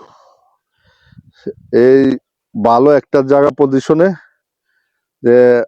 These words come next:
মূল্য হচ্ছে, আহ, প্রতি শতাংশ পাঁচ লাখ পঞ্চাশ করে, মালিকের রেট পাঁচ লাখ পঞ্চাশ করে।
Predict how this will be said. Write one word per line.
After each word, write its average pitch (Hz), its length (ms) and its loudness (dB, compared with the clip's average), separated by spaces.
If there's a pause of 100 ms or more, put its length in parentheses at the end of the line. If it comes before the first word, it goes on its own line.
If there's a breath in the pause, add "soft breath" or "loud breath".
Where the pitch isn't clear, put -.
(140)
মূল্য 151 400 2
হচ্ছে, 147 340 0
আহ, 135 400 -2
প্রতি 147 380 -2
শতাংশ 147 400 -4 (220)
পাঁচ 147 160 -2 (100)
লাখ 131 220 0
পঞ্চাশ 156 380 -2
করে, 98 240 -6 (760)
মালিকের 135 520 0
রেট 139 220 2 (160)
পাঁচ 147 180 0 (120)
লাখ 143 220 0 (100)
পঞ্চাশ 151 420 -2
করে। 101 240 -4